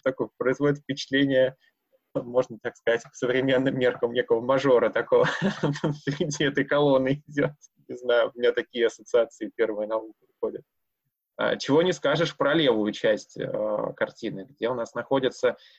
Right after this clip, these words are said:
какие-то люди, которые, по мне, так они больше производят впечатление.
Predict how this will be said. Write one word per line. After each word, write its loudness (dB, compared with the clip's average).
какие-то 2
люди, 2
которые, 2
по 2
мне, 0
так -2
они 0
больше 0
производят 0
впечатление. -2